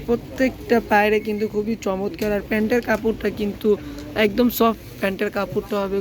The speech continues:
খুবই সুন্দরভাবে হবে। তো দেখেন ওড়নাগুলা কিন্তু খুবই সুন্দর, ওড়নাগুলা কিন্তু একদম দেখার মতো, প্রত্যেকটা ওড়নাই কিন্তু দেখার মতো। মাশাআল্লাহ, প্রাইসটা থাকছে মাত্র ষোলোশো পঞ্চাশ টাকা। আরেকটা কালারে চলে যাব,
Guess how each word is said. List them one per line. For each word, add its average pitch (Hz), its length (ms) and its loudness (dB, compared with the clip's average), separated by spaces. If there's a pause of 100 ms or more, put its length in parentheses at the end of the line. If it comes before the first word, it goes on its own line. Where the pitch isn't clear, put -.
খুবই 202 260 -2 (100)
সুন্দরভাবে 202 640 2
হবে। 185 180 2 (1040)
তো - 140 -12
দেখেন 160 220 -2 (120)
ওড়নাগুলা 277 440 4 (120)
কিন্তু 262 180 0 (200)
খুবই 226 240 2 (100)
সুন্দর, 202 300 0
ওড়নাগুলা 226 400 2 (100)
কিন্তু 226 160 0 (100)
একদম 208 220 -2 (140)
দেখার 214 320 0
মতো, 196 120 -4 (120)
প্রত্যেকটা 240 460 0 (100)
ওড়নাই 233 320 4
কিন্তু 208 180 0 (120)
দেখার 202 320 -2
মতো। 233 180 -2 (680)
মাশাআল্লাহ, 170 440 2
প্রাইসটা 240 400 6
থাকছে 254 220 4 (100)
মাত্র 233 160 0 (140)
ষোলোশো 240 300 2 (120)
পঞ্চাশ 208 340 -2
টাকা। 220 200 -4
আরেকটা 220 320 0
কালারে 226 360 4
চলে 220 220 4
যাব, 220 140 2